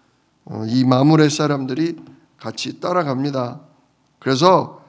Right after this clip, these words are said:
그 밤중에 단까지 쫓아갔다 그래서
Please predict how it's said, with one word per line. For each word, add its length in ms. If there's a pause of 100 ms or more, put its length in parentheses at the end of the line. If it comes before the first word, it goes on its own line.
(200)
그 180
밤중에 640 (1300)
단까지 680
쫓아갔다 540
그래서 220